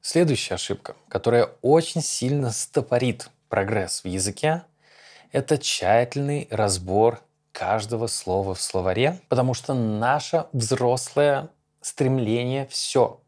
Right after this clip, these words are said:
проанализировать, везде себе подушечку подложить, соломку подстелить, это все может в какой-то момент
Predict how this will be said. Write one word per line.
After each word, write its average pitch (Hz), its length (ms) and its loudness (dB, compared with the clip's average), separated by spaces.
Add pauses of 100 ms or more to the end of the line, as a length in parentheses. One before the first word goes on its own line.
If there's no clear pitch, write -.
(180)
проанализировать, 120 960 2 (140)
везде 143 240 4
себе 107 460 0 (280)
подушечку - 480 2
подложить, 127 840 2
соломку 131 580 2
подстелить, 135 920 -4 (680)
это 135 600 2 (120)
все 123 600 2 (300)
может 123 500 0
в - 60 -14
какой-то 151 500 4
момент 143 480 -4